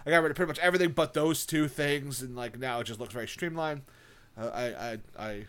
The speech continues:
I like it a lot. I do. I will say my, the Xbox, because it's kinda high. Like, there's, like, it clears it by a good margin, but, like, it's kinda weird looking in there. Like, uh, you know, uh, you know, someone who doesn't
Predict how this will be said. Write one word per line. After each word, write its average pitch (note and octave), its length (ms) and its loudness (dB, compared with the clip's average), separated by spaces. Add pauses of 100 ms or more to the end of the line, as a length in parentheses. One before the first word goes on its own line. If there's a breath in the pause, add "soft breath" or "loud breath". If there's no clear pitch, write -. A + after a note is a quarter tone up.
(120)
I - 60 -10
like C3 260 -4
it C3 120 0
a B2 80 -6
lot. B2 300 -4
I F3+ 120 10
do. A3+ 180 8
I F#3 140 12
will F#3+ 160 8
say E3 420 8 (340 soft breath)
my, D#3 220 4
the D#3 100 0
Xbox, E3+ 580 6
because C#3+ 220 -2
it's - 140 -6
kinda C3+ 420 4
high. C#3 600 6 (340 soft breath)
Like, C#3 300 0
there's, D3+ 220 0 (120)
like, - 160 -2
it A#3 100 6
clears B3+ 400 10
it D#3+ 220 0
by D3 280 2
a E3 60 0
good E3 240 6
margin, D#3+ 420 6
but, D#3+ 160 0
like, C3+ 300 -4 (360 soft breath)
it's F3 180 0
kinda F#3 240 10
weird F3+ 440 6
looking G3+ 260 6
in G3 120 8
there. G3 320 8
Like, D#3 160 2
uh, D3+ 120 0
you D3 200 0
know, C#3 240 2
uh, C#3 280 -2
you C#3 180 -2
know, C3+ 100 0
someone F3 280 4
who E3+ 100 4
doesn't D3 340 -4